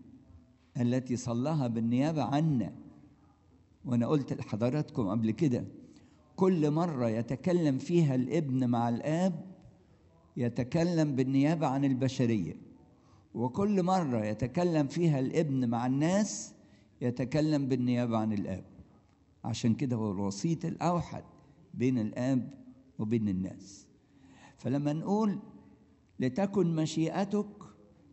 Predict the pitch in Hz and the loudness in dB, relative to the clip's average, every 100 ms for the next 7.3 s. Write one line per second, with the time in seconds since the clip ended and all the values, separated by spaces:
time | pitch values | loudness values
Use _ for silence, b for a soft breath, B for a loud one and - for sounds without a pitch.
0 | - 139 143 151 208 214 214 214 180 - | -4 -2 0 0 2 2 2 0 -2 -8
1 | - b b b b b _ _ _ - | -20 b b b b b _ _ _ -4
2 | 139 147 131 147 - 214 220 165 139 131 | 0 2 2 0 2 0 2 0 0 0
3 | 135 151 156 170 196 196 120 - 127 127 | -2 0 -2 0 2 4 2 0 0 0
4 | - 143 147 147 147 208 214 214 196 - | 0 0 2 2 2 0 2 2 2 -2
5 | - - - B B B B 120 185 220 | -14 -20 -20 B B B B 2 4 6
6 | 170 160 - 147 135 - 156 - - 147 | 4 2 -2 -8 -8 -4 -4 -4 -6 -2
7 | 139 139 | 0 0